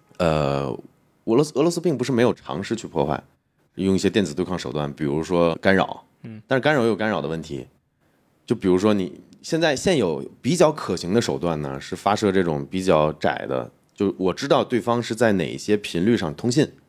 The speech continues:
Speaker 1: 比如说对方是在四十六G赫，假如说啊，四十六G赫这个频段通信，那我靠我的这个干扰器，我发射，我有用很相控阵天线那套东西，我用很窄的带宽去定，定位到你之后去，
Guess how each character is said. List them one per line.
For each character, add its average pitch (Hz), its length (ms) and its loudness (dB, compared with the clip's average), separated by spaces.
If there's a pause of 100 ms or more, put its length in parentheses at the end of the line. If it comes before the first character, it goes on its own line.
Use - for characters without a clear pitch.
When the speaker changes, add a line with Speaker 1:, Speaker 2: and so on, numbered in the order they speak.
(340)
Speaker 1:
比 87 80 -4
如 85 120 4
说 101 200 4 (280)
对 101 100 -2
方 98 160 -2
是 92 60 -4
在 82 500 0
四 104 160 -10
十 101 80 -4
六 110 140 6
G 98 120 0
赫， 90 300 0 (480)
假 - 160 0
如 87 80 0
说 92 160 4
啊， 78 100 -4
四 - 120 -10
十 - 20 -4
六 98 140 4
G 95 80 0
赫 90 160 2
这 90 80 2
个 85 40 -2
频 82 140 -4
段 85 140 2
通 82 120 -6
信， 80 160 -2 (300)
那 98 120 -2
我 78 120 2
靠 104 220 0
我 87 120 2
的 76 120 -4
这 82 160 -2
个 76 120 -2
干 90 140 0
扰 76 120 0
器， - 320 -6
我 - 80 -8
发 98 200 2
射， - 200 -2
我 87 280 0 (140)
有 90 180 2
用 104 120 4
很 101 340 2 (640)
相 - 160 2
控 113 100 4
阵 98 80 2
天 101 140 0
线 98 100 2
那 90 80 0
套 78 140 -2
东 78 120 -4
西， 78 60 -6
我 80 120 0
用 85 60 0
很 90 180 -4
窄 78 160 4
的 71 100 -2 (300)
带 92 100 2
宽 87 180 -2
去 85 80 -10
定， 98 240 -4 (220)
定 139 120 2
位 123 60 6
到 104 120 4
你 85 60 -2
之 82 80 -6
后 85 140 -2
去， 80 300 -4